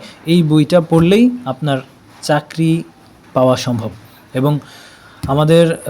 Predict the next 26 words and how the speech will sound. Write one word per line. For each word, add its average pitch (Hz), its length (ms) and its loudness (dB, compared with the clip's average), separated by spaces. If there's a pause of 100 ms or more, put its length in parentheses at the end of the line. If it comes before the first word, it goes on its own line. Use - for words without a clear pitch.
প্রাইমারি 165 420 4
প্রধান 160 300 2
শিক্ষক 156 440 -2
নিয়োগ 151 240 -4
সহায়িকা 156 400 2
বইটা 147 300 0
পেতে 170 360 0 (800)
স্ক্রিনে 175 360 2
দেওয়া 165 160 4
নাম্বারে 160 360 4
WhatsApp-এ 151 600 0
এসএমএস 170 300 0
করবেন। 202 320 2 (580)
দাম 139 200 2
পড়বে 151 240 0
টোটাল 151 260 0
তিনশো 165 360 0
পঞ্চাশ 175 300 0
টাকা। 180 320 2 (200)
এখন 143 300 0
মাত্র 170 480 2
একশো 156 320 -4
টাকা 190 220 2
বিকাশের 170 380 2
মাধ্যমে 160 340 2
পাঠাবেন, 170 420 2